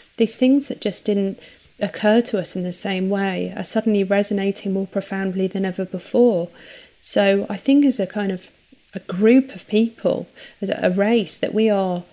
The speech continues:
already in a kind of spiritual deficit that we need to respond to. Um, and I'm hoping that this whole thing will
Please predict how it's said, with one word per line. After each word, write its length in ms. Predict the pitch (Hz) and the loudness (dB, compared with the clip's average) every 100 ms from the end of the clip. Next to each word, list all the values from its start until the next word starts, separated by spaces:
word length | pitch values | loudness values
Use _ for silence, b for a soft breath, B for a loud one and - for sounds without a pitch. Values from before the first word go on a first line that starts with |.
| b b b b b _ _ | b b b b b _ _
already 680 | 233 226 208 233 233 190 180 180 | 4 6 6 4 4 2 0 -2
in 120 | 180 | -2
a 60 | 180 | -4
kind 260 | 180 202 185 | -4 -4 -4
of 80 | |
spiritual 640 | 175 - 202 202 - - 180 | -4 -6 -2 0 -2 -4 -2
deficit 800 | 190 185 214 - - - - | -2 -2 -6 -6 -4 -4 -4
that 120 | - 180 | -4 -2
we 140 | 185 | 0
need 260 | 185 185 185 | 2 0 0
to 160 | - | -6
respond 560 | 180 - - 196 202 202 | -6 -6 -4 -2 0 -2
to. 380 | - - - - B B B B - | -4 -8 -6 -10 B B B B -2
Um, 540 | 208 190 185 185 185 - _ - | 0 2 2 -2 -4 -10 _ -2
and 140 | 202 | 2
I'm 140 | 208 | 2
hoping 680 | 196 233 247 247 - - - | 6 8 8 6 -4 -4 -4
that 200 | 180 - | -4 -2
this 260 | 175 196 - | 0 -2 -4
whole 440 | - 208 196 185 | 0 2 2 0
thing 500 | 180 - 208 208 214 196 | -4 -6 -2 0 0 0
will 320 | 185 180 185 | 0 2 0